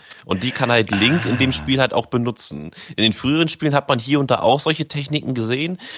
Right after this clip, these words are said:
Speaker 1: Das ist so richtig fortschrittlich einfach, so richtig fortschrittliche Technik ist das.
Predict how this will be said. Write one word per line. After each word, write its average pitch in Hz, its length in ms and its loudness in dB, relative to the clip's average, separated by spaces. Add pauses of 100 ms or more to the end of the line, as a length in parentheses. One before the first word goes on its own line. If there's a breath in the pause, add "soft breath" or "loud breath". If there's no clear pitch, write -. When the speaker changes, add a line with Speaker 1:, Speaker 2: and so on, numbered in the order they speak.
Speaker 1:
Das 117 140 0
ist 123 120 -4
so 127 80 4
richtig 151 320 0
fortschrittlich - 720 0
einfach, 85 340 -2
so - 140 -4
richtig 123 300 -2
fortschrittliche 127 580 0
Technik - 360 -2
ist - 200 -4
das. 107 320 -2